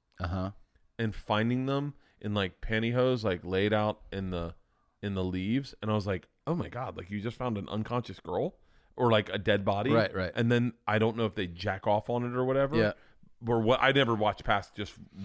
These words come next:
Speaker 2: a body in leaves, but I, I'm open-minded enough to say, I guess as long as you're not hurting people and that's
Speaker 1: That's
Speaker 2: your
Speaker 1: u-,
Speaker 2: kink.
Speaker 1: that's generally, I think, the, the point of view on all these is, like, as long as there's consenting people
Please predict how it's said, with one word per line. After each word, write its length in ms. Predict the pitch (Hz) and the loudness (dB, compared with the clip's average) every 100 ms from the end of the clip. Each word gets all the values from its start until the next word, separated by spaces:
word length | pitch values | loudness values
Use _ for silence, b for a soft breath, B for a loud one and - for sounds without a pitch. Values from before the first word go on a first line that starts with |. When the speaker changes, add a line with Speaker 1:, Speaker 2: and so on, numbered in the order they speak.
| 87 87 - | -10 -10 -10
Speaker 2:
a 80 | 90 | -2
body 300 | 98 98 95 | 0 0 -2
in 140 | 85 | -4
leaves, 340 | 90 107 131 - b b b b b - | -6 -6 -6 -12 b b b b b 0
but 120 | 139 | 2
I, 120 | 135 - _ _ _ _ _ _ _ _ _ 123 | 2 0 _ _ _ _ _ _ _ _ _ -4
I'm 100 | 131 | 2
open-minded 640 | 156 180 113 113 170 135 | 2 2 0 0 0 -2
enough 280 | 98 95 92 | -4 -6 -8
to 100 | - 98 | -10 -6
say, 360 | 104 92 85 | -2 0 0
I 280 | 67 98 90 90 - | -2 -4 -6 -12 -4
guess 280 | 131 - | -4 -4
as 140 | 95 92 | -8 -4
long 200 | 117 151 | -4 -2
as 80 | 110 | -4
you're 100 | 101 | -6
not 160 | 87 | -8
hurting 340 | 104 135 151 92 | -4 -2 -2 -4
people 440 | 87 78 78 76 b b b b b - | -6 -8 -10 -12 b b b b b -8
and 100 | 110 | 2
that's 200 | 123 233 | 4 4
Speaker 1:
That's 140 | - 185 | 2 2
Speaker 2:
your 60 | |
Speaker 1:
u-, 60 | 185 | 2
Speaker 2:
kink. 200 | 165 - | 0 2
Speaker 1:
that's 260 | 170 185 | 2 2
generally, 720 | - 147 160 151 135 127 120 | 2 2 4 4 4 6 4
I 100 | 110 | 2
think, 320 | 104 117 107 110 | -2 -2 -2 -2
the, 420 | 104 95 92 90 _ _ | 0 2 0 -2 _ _
the 80 | 98 | -12
point 280 | - 107 95 | -4 -2 0
of 80 | 87 | 0
view 200 | 101 92 | 0 0
on 140 | 87 | -2
all 260 | - 95 104 | -2 0 2
these 400 | 85 80 - - - | 0 -6 -12 -18 -12
is, 140 | 92 | -6
like, 260 | 90 87 - b b b b | -2 -4 -6 b b b b
as 120 | 104 127 | -2 2
long 180 | 139 127 | 4 4
as 100 | 113 | 4
there's 400 | 110 95 - _ _ _ | 4 2 -4 _ _ _
consenting 560 | - 98 110 104 113 98 | -8 -2 0 2 0 0
people 480 | 101 98 110 110 | -2 0 0 0